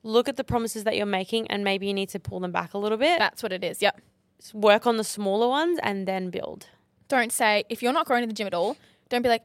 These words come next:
Speaker 2: "Okay, I'm going to the gym five times this week." No, you're not, babe. No, you're
Speaker 1: Mm,
Speaker 2: not.
Speaker 1: no, you're not.
Speaker 2: <laughs> Like, pull that down a little bit. Make your goals achievable and make the promises achievable because I promise you're gonna feel so much better for it.
Speaker 1: Yeah.
Speaker 2: Yeah.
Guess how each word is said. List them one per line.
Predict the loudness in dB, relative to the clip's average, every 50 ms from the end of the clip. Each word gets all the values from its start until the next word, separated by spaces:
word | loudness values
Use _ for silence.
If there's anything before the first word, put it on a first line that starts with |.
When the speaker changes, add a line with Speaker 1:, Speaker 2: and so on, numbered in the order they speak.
| -2
Speaker 2:
"Okay, | 2 2 2 2 0 _
I'm | -2
going | -2 -2 -2
to | -2
the | -6
gym | -6 -8 -8 -8 _ _ _
five | 4 4 4 4
times | 2 -2 -4 -4 -6
this | -10 -4 -4
week." | -4 -4 -4 -8 _ _ _ _ _ _ _ _ _
No, | 2 2
you're | 2 2
not, | 0 -2 -2
babe. | -2 -4 -4 -6 -10 _ _ _ _ _
No, | -2 -2
you're | -2 0
Speaker 1:
Mm, |
Speaker 2:
not. | -2 -4 -6 -8 -8
Speaker 1:
no, | -6 -6
you're | -6 -6 -8
not. | -12 -16
Speaker 2:
<laughs> | _ _
Like, | 4 4 4 2 -2
pull | -4 -2 0 4
that | 4 4 4
down | 4 0 0
a | 0
little | -4 -6 -2 2
bit. | 2 2 2 0 -6 -18 -20 -20 -20 -20 -20 _ _ _ _
Make | 2 4 4 4 4 0 0
your | 2 2 2 4
goals | 4 4 6 6 4 2 0
achievable | -4 -6 -6 -8 -6 -4 -2 -2 -2 0 2 2 2 2 2 -2 -4 -4
and | -4 -2
make | -2 -2 -2 -4
the | -6
promises | -2 -2 -2 -2 0 0 0 0 0 -2
achievable | -8 -8 -6 -8 -6 -6 -6 -4 -4 -4 -2 0 0 0 -2 -4 -8 -20 _ _ _
because | -2 -2 0 0
I | 0 0
promise | 0 -2 -2 -2 -2 -4
you're | -4
gonna | -4 -4 -4
feel | -4 -2 -4 -4 -4 -6 _ _ _
so | _ -12 -4 0 2 4 4 4 2 0 -6 _
much | -6 -6 -6 -6 -8 -10 -6
better | -4 -4 -2 -4
for | -4 -6 -4 -4 -4
it. | -4 -6 -8 _ _ _ _
Speaker 1:
Yeah. | -14 -14 -14 -14 -18 -8
Speaker 2:
Yeah. | -4 -4 -4